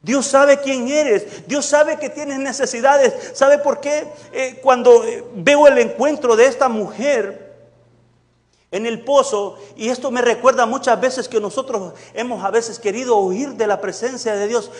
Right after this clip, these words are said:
pero Dios, el Señor, la estaba esperando ahí para cuando esta mujer llegaba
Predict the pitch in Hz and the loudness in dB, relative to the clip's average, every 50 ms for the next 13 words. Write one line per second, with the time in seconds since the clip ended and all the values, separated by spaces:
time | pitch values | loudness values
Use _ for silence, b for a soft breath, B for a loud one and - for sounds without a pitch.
0 | B B B 165 170 165 175 151 139 170 233 247 214 156 - - - B B B | B B B -12 -10 -10 -10 -10 -10 -4 -2 -2 -2 -2 -6 -12 -16 B B B
1 | B - 170 165 - 190 175 196 233 220 202 190 - - - 208 214 196 160 - | B -12 -10 -6 -6 -8 -8 -6 -10 -10 -10 -12 -12 -10 -10 -8 -8 -8 -10 -10
2 | - 190 165 165 190 214 208 202 185 190 180 170 156 165 202 220 196 160 - - | -10 -10 -8 -6 -6 -8 -8 -8 -8 -6 -6 -6 -6 -8 -10 -10 -12 -14 -16 -20
3 | - _ - b b b b b b - 139 143 156 151 - - - - - - | -20 _ -20 b b b b b b -10 -6 -6 -6 -8 -8 -16 -20 -20 -18 -8
4 | 156 156 156 151 143 160 190 180 - 190 175 156 139 117 156 190 190 - 143 123 | -6 -6 -6 -4 -4 -6 -6 -6 -6 -10 -10 -10 -14 -12 -10 -10 -10 -10 -12 -12
5 | 98 110 107 101 101 104 - | -12 -12 -14 -14 -14 -18 -20